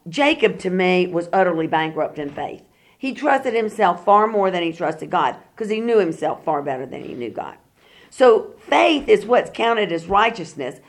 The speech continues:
'cause he's under the Abrahamic covenant like we are. We're not under the Mosaic covenant. We're under the Abrahamic covenant,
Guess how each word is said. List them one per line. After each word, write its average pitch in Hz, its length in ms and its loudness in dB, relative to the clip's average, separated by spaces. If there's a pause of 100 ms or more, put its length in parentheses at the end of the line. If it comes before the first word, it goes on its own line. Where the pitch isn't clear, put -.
(160)
'cause 202 160 -2
he's 277 200 -2
under 233 200 2
the 196 180 0
Abrahamic 214 520 2
covenant 190 400 -2
like 165 240 2
we 247 220 2
are. 147 160 4
We're 156 140 -2
not 233 260 4
under 247 220 -2
the 165 100 -6
Mosaic 156 520 -4
covenant. - 380 -8 (260)
We're 254 220 0
under 196 220 2
the 175 160 0
Abrahamic 180 560 0
covenant, - 360 -10